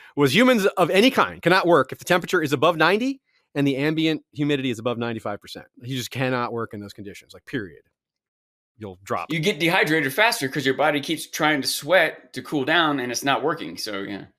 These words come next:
Speaker 1: Yeah, it's a weird, like, inverse. Like, it's wet everywhere, but you're dehydrating really fast because your body is pumping all that out. Yeah, it's, it's, it's kind of counterintuitive, but that's how we work.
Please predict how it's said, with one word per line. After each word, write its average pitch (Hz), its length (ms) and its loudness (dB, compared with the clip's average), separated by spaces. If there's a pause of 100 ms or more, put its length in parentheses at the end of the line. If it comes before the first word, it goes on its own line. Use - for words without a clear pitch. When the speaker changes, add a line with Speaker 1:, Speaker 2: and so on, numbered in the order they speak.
(140)
Speaker 1:
Yeah, 180 200 6 (340)
it's 151 120 -2
a 175 60 4
weird, 190 340 6
like, 170 260 4
inverse. 151 560 0
Like, 139 160 0
it's 131 100 -4
wet 156 240 4
everywhere, 143 500 4
but 131 100 -4
you're 131 120 -4
dehydrating 127 540 0
really 113 160 -6
fast 95 380 -8
because 104 260 -12
your 104 80 -12
body 101 300 -8
is 95 100 -14
pumping 104 340 -8
all 101 140 -8
that 101 140 -12
out. 98 240 -10
Yeah, 110 160 -10
it's, - 180 -12
it's, 160 220 -6
it's - 100 -8
kind 175 180 4
of 123 140 -2 (300)
counterintuitive, 156 600 4
but 131 120 -4
that's 156 160 4
how 175 160 6
we 180 80 4
work. 220 280 6